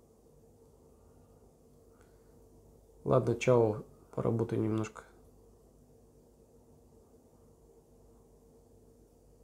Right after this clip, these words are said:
Так, вот одна фиолетовая, да. Блин, один хрен зарядился. Да опять мне не хватило. Да что ты за лошара-то такой, а?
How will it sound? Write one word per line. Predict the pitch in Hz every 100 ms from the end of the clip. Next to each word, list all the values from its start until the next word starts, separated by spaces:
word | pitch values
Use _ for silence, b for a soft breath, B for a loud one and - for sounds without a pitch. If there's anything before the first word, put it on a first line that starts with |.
| - -
Так, | 120 -
вот | 120 131
одна | 117 117
фиолетовая, | - 127 123 117 110
да. | 104 110 110 - - - - - - - - - - - - - - - - - - - - - - - b b b b - -
Блин, | 120
один | 117 113 113
хрен | 110 110
зарядился. | 107 107 107 107 - - - - - - - - - - - - - -
Да | 117 127
опять | 131 - 160 143
мне | 151
не | 147
хватило. | 147 143 - 180 139
Да | 120
что | 131 - 160
ты | -
за | 151 143
лошара-то | 151 151 - 165 139 123
такой, | 117 123 - 131 127
а? | 135 -